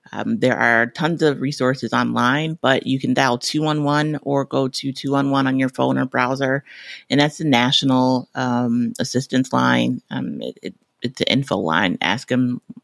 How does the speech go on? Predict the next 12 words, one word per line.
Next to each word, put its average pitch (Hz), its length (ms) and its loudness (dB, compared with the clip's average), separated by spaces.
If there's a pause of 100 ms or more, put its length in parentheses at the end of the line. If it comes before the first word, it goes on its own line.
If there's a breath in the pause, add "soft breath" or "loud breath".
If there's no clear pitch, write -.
(180)
tell 127 120 -2
'em 131 60 2
what 147 120 0
you're 127 60 2
looking 131 140 0
for. - 340 -4 (140)
And 117 380 0 (540 loud breath)
they 135 140 6
have, 127 520 4 (100)
um, 127 380 0 (100)
area 139 340 4
specific 123 840 0